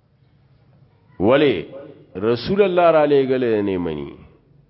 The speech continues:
رسول دنیا ته سره وړي دي توحید. په دې طریقه ورکه دا یو ربط. دا خو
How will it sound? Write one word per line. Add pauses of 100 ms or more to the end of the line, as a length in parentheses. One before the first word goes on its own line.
(840)
رسول
دنیا
ته
سره
وړي
دي (180)
توحید. (1500)
په
دې
طریقه
ورکه (360)
دا
یو
ربط. (2750)
دا
خو